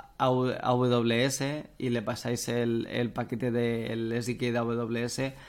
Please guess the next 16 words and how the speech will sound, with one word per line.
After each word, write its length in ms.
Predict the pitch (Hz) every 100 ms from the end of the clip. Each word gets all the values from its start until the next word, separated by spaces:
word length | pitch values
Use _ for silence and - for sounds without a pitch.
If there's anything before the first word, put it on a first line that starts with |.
| - - -
va 140 | 131
a 100 | 131
poder 460 | 143 143 135 123 -
capturar 760 | 135 131 - 123 135 151 151
y 180 | - 135
poner 460 | 127 131 120 135 131
trazas 720 | - 135 139 147 156 - - - -
a 240 | 127 123
todas 280 | - 143 143
las 160 | 143
llamadas 420 | 131 131 135 139 -
que 100 | 131
vosotros 500 | 120 123 120 123 120
hagáis, 320 | 117 127 123
por 140 | 123
ejemplo, 560 | 120 120 120 135 143